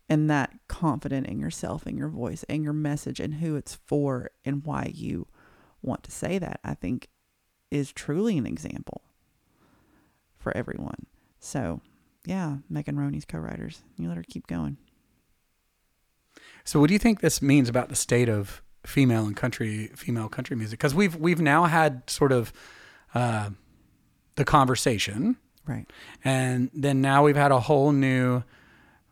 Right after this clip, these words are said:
Speaker 2: multiple years of people like Leslie Fram and all these people, like, super supporting the, uh, the, the developing space, so that the, I don't know if everybody that listens understands this, but,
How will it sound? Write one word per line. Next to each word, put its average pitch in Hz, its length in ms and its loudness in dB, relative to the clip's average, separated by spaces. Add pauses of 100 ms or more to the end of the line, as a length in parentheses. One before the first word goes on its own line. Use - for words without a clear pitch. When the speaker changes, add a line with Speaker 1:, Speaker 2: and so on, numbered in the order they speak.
(180)
Speaker 2:
multiple 156 580 6
years 131 540 4
of 107 80 -4
people 123 300 2
like 113 280 0
Leslie 104 260 -6
Fram 156 520 4
and 120 80 2
all 120 100 0
these 117 120 -4
people, 123 280 -4
like, 110 240 -4
super 165 720 6
supporting 120 880 2 (600)
the, 117 600 2 (720)
uh, 131 220 -4 (180)
the, 113 440 -4
the 135 100 -2
developing 123 760 4
space, - 580 -8 (580)
so 151 260 6
that 143 200 4
the, 123 360 0 (1300)
I 131 60 -6
don't 135 100 2
know 139 120 8
if 123 100 2
everybody 113 380 4
that 104 180 -4
listens 110 340 0
understands 110 540 0
this, 104 180 -2
but, 107 220 -4